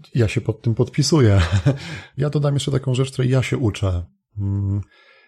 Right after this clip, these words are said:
bo warto poce-, warto dać publiczności pocelebrować, warto pocieszyć się brawami, warto wyciągnąć wnioski z nagrania, jeżeli takowe jest,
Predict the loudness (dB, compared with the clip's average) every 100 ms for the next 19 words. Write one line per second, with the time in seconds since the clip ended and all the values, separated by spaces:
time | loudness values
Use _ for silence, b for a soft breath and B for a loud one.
0 | b -4 0 0 0 0 0 -2 -6 -6
1 | -2 -2 -2 0 0 0 -2 -2 -2 -4
2 | -4 -6 -6 -8 -4 -2 -2 0 0 0
3 | -2 -2 -2 -2 -4 -4 -6 -2 -2 -2
4 | -4 -2 -2 0 0 0 -2 0 -2 0
5 | -4 -2 0 2 2 0 0 0 0 -2
6 | -4 -2 0 0 0 -2 -2 -2 -4 -4
7 | 0 2 2 -2 -6